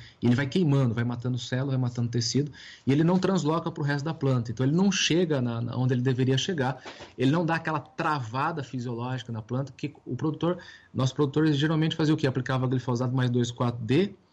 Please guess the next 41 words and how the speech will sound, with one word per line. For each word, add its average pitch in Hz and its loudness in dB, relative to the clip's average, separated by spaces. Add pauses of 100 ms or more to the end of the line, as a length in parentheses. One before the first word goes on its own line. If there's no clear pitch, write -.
(200)
né? 117 0
Uma 127 2
relação 120 0
dois 120 4
pra 110 -2
um, 131 4
dois 120 2
pra 117 -4
glifosato, 113 0 (260)
um 113 2
pra 113 2
dois 110 4
quatro 113 0
D, 147 4
essa 135 2
era 120 -2
a - -4
fórmula 120 -2
que 117 -10
nós 113 -6
tínhamos, 156 -6
né? 131 -2 (520)
E 131 0
essa 185 -2
mistura, 185 0
essa 175 -4
associação 160 -4 (140)
tinha - -2
um 147 2
espectro 131 -2
legal 151 0
e 190 0
na 190 2
buva 180 2
em - 2
específico 170 -4
dava 156 0
uma 170 -2
travada 131 -2
nela, 92 -8 (100)
né? 165 -4